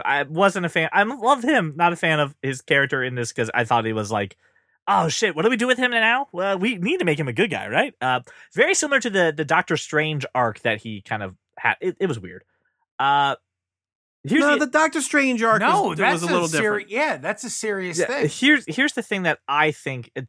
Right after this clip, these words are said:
Speaker 1: Brian, to your point, uh, I, I agree with you that at the end of this movie, they really set up, I think, the more fun thing. However, I, I would like to see this as a Netflix series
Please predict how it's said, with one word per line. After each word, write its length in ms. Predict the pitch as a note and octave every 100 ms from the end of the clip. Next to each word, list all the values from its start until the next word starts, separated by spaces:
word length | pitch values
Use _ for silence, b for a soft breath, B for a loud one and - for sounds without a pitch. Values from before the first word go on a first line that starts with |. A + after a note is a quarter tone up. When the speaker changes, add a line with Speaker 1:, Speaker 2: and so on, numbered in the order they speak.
| -
Speaker 1:
Brian, 240 | F#3 G3+
to 140 | F#3+ F#3+
your 160 | D#3
point, 380 | D3 - G2 E2+ _ _ _ _ _ _ _
uh, 240 | A#2 A2+ A2 _ -
I, 240 | C#3 D#3
I 80 | C#3+
agree 240 | C#3 C#3 A#3
with 80 | A#3+
you 80 |
that 180 | E3+ D#3+
at 160 | - A#2
the 140 | C3+ -
end 180 | F#3
of 80 | G3+
this 160 | F3+ E3
movie, 180 | D#3+ D3+
they 160 | A#2+ A2
really 260 | C3 D3
set 200 | C3 C#3+
up, 100 | C3+
I 120 | A2
think, 260 | A#2+ C#3 C3
the 140 | B2
more 360 | A#2 G#2+ G#2 D3+
fun 400 | - F3 F3 G3
thing. 420 | - F#3 G3+ C#4 _ _ _ _ _ _
However, 640 | - - E3+ G3 D3+ F#2 E2+ _ _ _ _ _ _ -
I, 380 | E3 G#3+ D4+ G#3+ G3
I 200 | E3 A#3+
would 120 | D4
like 160 | G3 F3+
to 80 | D#3
see 200 | - D3
this 180 | C3+ -
as 180 | C#3 C#3
a 40 |
Netflix 520 | C3+ C3 D3 - C3 -
series 720 | - - D3+ F3 G#3 G#3 -